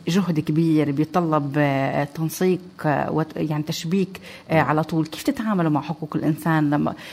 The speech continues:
آه، بتستدعوا مثلا طاقم أو لجنة ليحققوا ب-، بجريمة، آه،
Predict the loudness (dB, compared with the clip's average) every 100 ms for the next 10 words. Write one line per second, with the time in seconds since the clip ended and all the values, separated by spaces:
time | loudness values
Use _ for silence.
0 | -16 -8 -2 -2 0 -4 0 0 2 2
1 | 2 2 2 2 2 4 4 4 2 2
2 | 2 2 0 2 4 4 2 2 0 2
3 | 0 -2 -2 -4 -4 -4 -2 2 4 4
4 | 2 0 -4 -6 -6 -2 2 2 4 4
5 | 4 0 -4 -12 -20 -10 -4 0 0 0